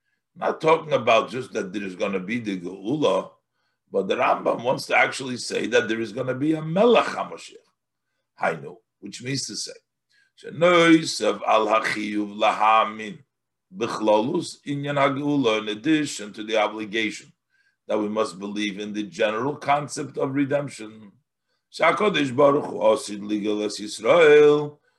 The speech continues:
that Hashem would redeem in the future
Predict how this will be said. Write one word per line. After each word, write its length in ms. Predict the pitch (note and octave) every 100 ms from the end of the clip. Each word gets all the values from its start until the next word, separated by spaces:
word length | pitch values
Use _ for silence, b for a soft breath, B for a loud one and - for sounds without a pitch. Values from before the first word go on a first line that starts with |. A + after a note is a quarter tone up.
| _ -
that 120 | C3
Hashem 520 | C#3 - D#3 D3+ C#3
would 340 | G#2+ A2+ G2 - _
redeem 640 | G2 G2+ F2 A#2 G#2+ E2 _ _ G#2+
in 120 | G#2+
the 80 | A2
future 580 | - A#2 G2 - -